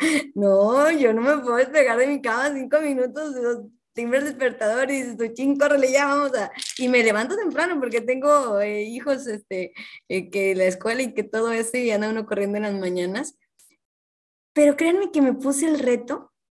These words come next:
de hacer eso. Nos pusimos, eh, y hab-, digo nos porque mi esposo, este, fue clave en, en,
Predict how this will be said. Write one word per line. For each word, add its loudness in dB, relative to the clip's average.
de 0
hacer 2
eso. -4
Nos 0
pusimos, -2
eh, -8
y 0
hab-, 0
digo -2
nos -2
porque -4
mi -2
esposo, -6
este, -8
fue 0
clave 0
en, -4
en, -6